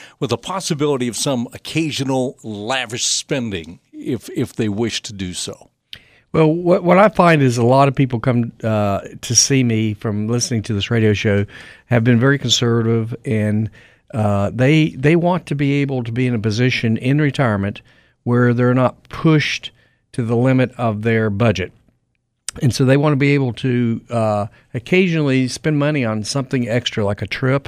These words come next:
Speaker 2: grandchildren, whatever, whatever it is they want to spend money on, and, and not push their budget,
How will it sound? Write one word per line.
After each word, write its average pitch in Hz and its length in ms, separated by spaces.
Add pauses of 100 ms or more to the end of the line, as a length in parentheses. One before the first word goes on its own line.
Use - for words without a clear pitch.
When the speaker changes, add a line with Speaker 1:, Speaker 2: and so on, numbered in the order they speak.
(640)
Speaker 2:
grandchildren, 131 840
whatever, 123 500
whatever 156 440
it 160 60
is 143 160
they 131 80
want 120 180
to - 20
spend 113 220
money 110 240
on, 98 300 (420)
and, 117 420
and 120 140
not 127 240
push - 300
their 107 100
budget, 98 440